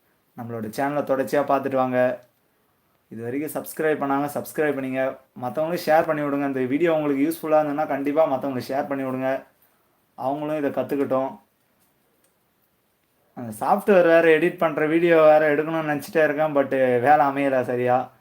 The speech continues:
இன்னைக்கு அநேகமா இதை முடிச்சிட்டு அடுத்த வேலையை அந்த சாஃப்ட்வேர் எடிட் பண்றதை தான் பார்க்க போறேன்.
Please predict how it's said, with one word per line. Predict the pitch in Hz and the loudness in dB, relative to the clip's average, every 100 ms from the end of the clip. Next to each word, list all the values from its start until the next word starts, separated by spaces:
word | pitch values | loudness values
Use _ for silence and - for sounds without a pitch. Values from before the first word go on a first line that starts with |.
| _ _ _ _ | _ _ _ _
இன்னைக்கு | 127 127 123 | -10 -6 -4
அநேகமா | 127 131 147 160 | -4 -2 0 0
இதை | 139 | 0
முடிச்சிட்டு | 139 139 156 175 165 | -2 -6 -2 4 6
அடுத்த | 143 135 151 | 6 4 2
வேலையை | 147 160 151 | 4 4 2
அந்த | 131 | 0
சாஃப்ட்வேர் | 135 147 151 139 135 | -2 -2 0 0 2
எடிட் | 135 135 | 0 -2
பண்றதை | 127 123 - 127 | -6 -6 -6 -4
தான் | 139 127 | -2 0
பார்க்க | 123 117 | 0 -2
போறேன். | 113 127 | -4 -6